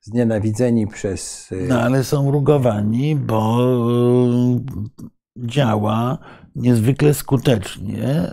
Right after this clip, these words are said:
Speaker 2: zarówno chińska, jak i rosyjska propaganda
Speaker 1: Tak.
Speaker 2: i działają niezwykle skutecznie chińskie i rosyjskie pieniądze, nieduże,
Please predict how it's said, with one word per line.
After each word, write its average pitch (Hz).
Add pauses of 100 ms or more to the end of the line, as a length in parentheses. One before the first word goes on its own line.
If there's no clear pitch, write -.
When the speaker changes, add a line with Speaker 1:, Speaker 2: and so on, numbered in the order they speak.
Speaker 2:
zarówno 127
chińska, 117
jak 143
i 139
rosyjska 123
propaganda 107
Speaker 1:
Tak. 160
Speaker 2:
i 143
działają 120
niezwykle 120
skutecznie 113
chińskie 120
i 139
rosyjskie 131
pieniądze, 139
nieduże, 120